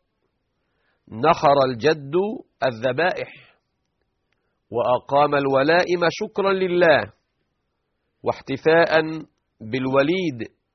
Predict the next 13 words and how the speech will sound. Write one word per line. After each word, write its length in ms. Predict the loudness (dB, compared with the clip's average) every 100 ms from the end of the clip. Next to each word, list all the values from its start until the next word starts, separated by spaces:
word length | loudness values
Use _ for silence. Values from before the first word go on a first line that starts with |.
| _ _ _ _ _ _ _ -2
الذي 380 | 0 2 2 2
رأى 320 | 2 4 2
في 180 | 2 -6
حياته 580 | -2 0 0 -2 -4 -8 -8 -10 -14 _ _ _
حياة 720 | -8 -2 2 4 4 4 -2
موصولة 800 | -2 -2 -2 -2 -4 -2 0 0
لابنه 640 | 0 0 -2 -2 -6 -6 -6
الغالي 600 | -6 0 2 2 0 -4
عبد 320 | 0 -2 -2 -4
الله، 360 | 2 4 4 -2 _ _ _ _ _ _ _ _ _ _ -6
ومرآة 640 | -2 0 -2 0 0 0 0 -2 -2
صافية 520 | -2 -2 -4 -4 -6 _ _ _ _ _ _ _ _ _ -8
يرى 400 | 2 4 6